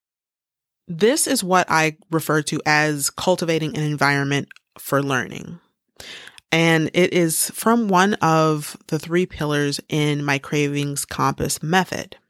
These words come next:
Um, there are three pillars, but right now I'm just going to focus on one, um, of the most essential pillars to have in place when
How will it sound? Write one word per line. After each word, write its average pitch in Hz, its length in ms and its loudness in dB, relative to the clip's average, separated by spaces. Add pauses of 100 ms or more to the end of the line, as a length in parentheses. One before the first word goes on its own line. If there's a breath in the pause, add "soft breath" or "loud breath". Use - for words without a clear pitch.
(1040 loud breath)
Um, 151 460 2
there 151 140 4
are 170 140 6
three 185 240 -2
pillars, 156 360 0
but 147 100 -6
right 147 260 -2
now 190 260 2
I'm 151 200 -2
just 151 260 -2
going 151 360 -2
to 147 720 -2
focus 202 440 0
on 143 240 0 (360)
one, 233 580 4 (800 soft breath)
um, 160 540 0 (460)
of 165 240 2
the 170 120 2
most 170 340 2
essential 170 420 0
pillars 233 480 2
to 175 60 -6
have 156 200 -2
in 147 140 -4
place - 840 -2 (1300)
when 165 880 0